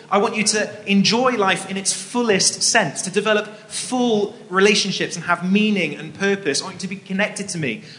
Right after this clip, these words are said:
I want you to serve those around you. I want you to look after this planet, to enjoy family life. I have got so many hopes and dreams for you, but you make it so small. You have such a small vision of what good life looks like.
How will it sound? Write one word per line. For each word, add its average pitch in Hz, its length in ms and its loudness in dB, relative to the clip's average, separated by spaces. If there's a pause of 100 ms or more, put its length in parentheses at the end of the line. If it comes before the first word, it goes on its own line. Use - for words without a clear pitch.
(120)
I - 20 0
want 202 140 6
you 196 60 -4 (120)
to 208 80 6
serve 226 540 4
those 190 180 -2
around 196 320 -4
you. 170 120 0
I - 20 2
want 180 100 -2
you 190 180 2
to 185 60 6
look 202 320 4
after 180 240 -2
this 175 160 -4
planet, 190 400 -4 (220)
to - 120 -6
enjoy 196 280 0
family 202 560 0
life. 196 600 -6
I 185 120 4
have 202 120 4
got 202 140 4
so - 180 2
many 220 140 -2
hopes 214 500 -4
and 170 120 -6
dreams 208 440 -2
for 175 60 -8
you, 131 300 -4 (560)
but 175 120 -2
you 196 80 2
make 208 280 4
it - 80 -4
so 180 160 -2
small. 185 600 6 (220)
You 170 80 -8
have 190 120 2
such 202 140 0
a 196 60 2
small 214 560 4
vision 160 320 -2
of 143 140 -10
what 170 320 -2
good 196 240 6
life 175 340 -2
looks 170 380 0
like. 127 180 -2